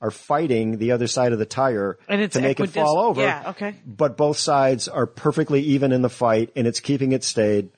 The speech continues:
Speaker 1: It's perfectly straight up. Think about this. Have you ever watched a motorcycle race? Probably not.
Speaker 2: <laughs>
Speaker 1: Well, they
Speaker 2: I've
Speaker 1: showed
Speaker 2: se-,
Speaker 1: us
Speaker 2: I've
Speaker 1: a
Speaker 2: seen it.
Speaker 1: video.
Speaker 2: Yep.
Speaker 1: Showed us a video in racing school. Um, and you can watch this on YouTube,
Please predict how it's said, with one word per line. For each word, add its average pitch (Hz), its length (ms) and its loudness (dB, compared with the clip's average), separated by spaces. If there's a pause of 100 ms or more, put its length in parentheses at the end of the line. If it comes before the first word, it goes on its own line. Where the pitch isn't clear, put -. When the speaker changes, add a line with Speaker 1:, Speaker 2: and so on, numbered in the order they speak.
(280)
Speaker 1:
It's 123 140 -14
perfectly 117 420 -4
straight 156 340 -2
up. 117 260 0 (260)
Think 123 180 -4
about 131 300 0
this. 131 240 2
Have 104 100 -4
you 104 120 2
ever 117 120 0
watched 113 300 -2
a 110 40 -2
motorcycle 113 540 -2
race? 131 360 -2 (180)
Probably 90 400 -2
not. 101 240 0 (320)
Speaker 2:
<laughs> 202 160 -14
Speaker 1:
Well, 226 240 0
they - 60 -2
Speaker 2:
I've 254 80 -2
Speaker 1:
showed 254 180 -2
Speaker 2:
se-, 277 60 -6
Speaker 1:
us 233 60 0
Speaker 2:
I've 233 60 -2
Speaker 1:
a 196 40 -4
Speaker 2:
seen 196 220 -2
it. 247 40 -2
Speaker 1:
video. 82 340 -4
Speaker 2:
Yep. 185 100 -2
Speaker 1:
Showed - 60 0
us 202 120 -4
a 190 40 -6
video 202 260 -2
in 180 60 -2
racing 175 300 -2
school. 104 340 -4 (640)
Um, 123 360 0 (400)
and 143 100 -2
you 165 60 -2
can 165 120 -2
watch 160 220 0
this 175 140 -4
on 160 140 -2
YouTube, 120 580 2